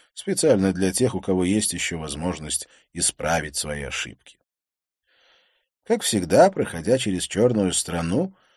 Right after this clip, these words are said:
я увидел своё столкновение с машиной — переругивание с Конрадом,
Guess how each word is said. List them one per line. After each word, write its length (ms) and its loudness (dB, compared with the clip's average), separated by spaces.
я 180 8
увидел 380 8
своё 360 6
столкновение 920 4
с 100 0
машиной — 760 0
переругивание 800 6
с 100 0
Конрадом, 800 2